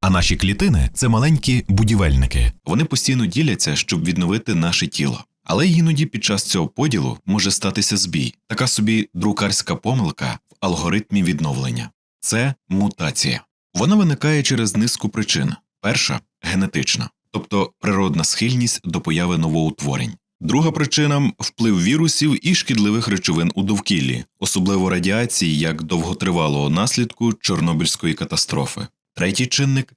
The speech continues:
наш спосіб життя, шкідливі звички, нездорове харчування, канцерогени в продуктах. Вплив руйнівних факторів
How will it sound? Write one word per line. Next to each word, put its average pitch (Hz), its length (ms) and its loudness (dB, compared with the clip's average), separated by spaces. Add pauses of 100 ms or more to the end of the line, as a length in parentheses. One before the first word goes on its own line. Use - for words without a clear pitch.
(140)
наш 101 340 0
спосіб 87 400 -2
життя, 78 400 -2 (140)
шкідливі 107 480 0
звички, 95 720 -2 (100)
нездорове 90 480 0
харчування, 107 800 0 (100)
канцерогени 90 600 0
в 90 80 -4
продуктах. - 720 -6 (240)
Вплив 147 580 0
руйнівних 123 580 2
факторів 73 600 -2